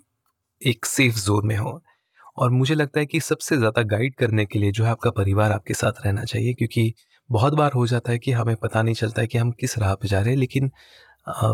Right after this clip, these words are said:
जब, अ, हमारी माएँ, हमारी बहनें, हमारे दोस्त, हमारे जब पिताजी हमें आके जब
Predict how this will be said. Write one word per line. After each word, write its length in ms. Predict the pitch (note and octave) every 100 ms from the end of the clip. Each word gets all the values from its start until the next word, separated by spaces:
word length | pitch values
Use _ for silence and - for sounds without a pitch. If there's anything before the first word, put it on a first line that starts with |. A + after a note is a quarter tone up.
| A2
जब, 380 | B2 G#2+ G#2+ B2+ B2
अ, 380 | G2 A2 F3
हमारी 340 | G#2 G2+ G2 G2+
माएँ, 380 | G2 G2 G2+ G2
हमारी 540 | G2+ G#2+ A2 A2 A#2 - B2
बहनें, 360 | G#2 G2+ G2+
हमारे 380 | G#2 G#2 A2+ A2+
दोस्त, 400 | A2+ G#2+ - -
हमारे 340 | A#2 A#2+ B2+
जब 160 | B2+ C3+
पिताजी 500 | - B2+ C3+ - D3 - _ -
हमें 180 | A#2+ A#2
आके 240 | A2+ A#2+
जब 200 | A2 A2+